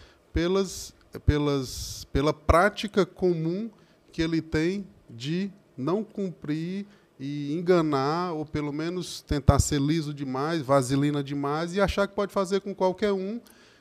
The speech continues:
e a conta não chega. Da mesma forma que ele fez isso com Rochinha, que ele fez isso com Chico César, né? Ele tomou o onze aqui, que era histórico, né? Representava, né? Quem é que não lembra aqui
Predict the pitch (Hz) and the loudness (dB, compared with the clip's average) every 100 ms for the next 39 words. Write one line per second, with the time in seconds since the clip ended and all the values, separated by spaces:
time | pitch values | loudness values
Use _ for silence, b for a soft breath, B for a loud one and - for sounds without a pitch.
0 | b - 262 240 240 240 247 - 208 185 | b -6 -2 -2 -2 -4 -4 0 4 4
1 | 139 151 180 196 180 185 180 180 175 156 | 4 2 2 2 2 2 2 2 -2 0
2 | 165 147 147 - 147 131 151 - 160 151 | -2 -2 -4 -6 -6 -4 -4 -4 -4 -2
3 | 143 139 135 b b b b 131 131 135 | -2 -4 -6 b b b b -2 2 2
4 | 139 - 131 - 147 - 156 143 135 127 | 2 -2 -6 -6 -8 2 6 8 6 4
5 | 139 139 - b b - 113 160 147 127 | 0 0 -8 b b -6 -2 2 2 0
6 | 135 135 131 131 139 139 123 127 143 131 | 0 0 2 2 2 2 0 -2 -4 -2
7 | 131 127 - - 139 139 120 - 117 139 | -2 -2 -6 2 4 4 0 -4 -2 2
8 | 131 117 117 120 131 120 123 104 123 120 | 4 2 0 0 0 0 -2 0 0 0
9 | 110 117 131 123 127 120 123 117 117 117 | -2 -2 -2 -2 -2 -2 -6 -4 -4 -4
10 | 113 - 117 | -6 -6 -8